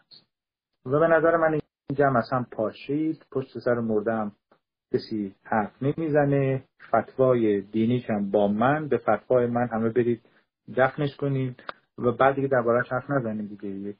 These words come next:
یه آدمایی اومده بودن بدون توجه به مصالح و منافع ملی ایران می‌خواستن برای مردم ایران تصمیم بگیرن، هیچ مشروعیتی هم نداشتن. این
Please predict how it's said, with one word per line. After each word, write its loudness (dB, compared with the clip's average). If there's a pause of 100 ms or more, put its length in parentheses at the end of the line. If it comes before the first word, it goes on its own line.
یه -8
آدمایی -2
اومده -2
بودن -4 (400)
بدون 0
توجه 0
به -2
مصالح 0
و -6
منافع 0
ملی 0
ایران -2 (360)
می‌خواستن 0
برای 2
مردم 0
ایران 0
تصمیم -4
بگیرن، -2
هیچ -8
مشروعیتی -2
هم 0
نداشتن. -6
این -4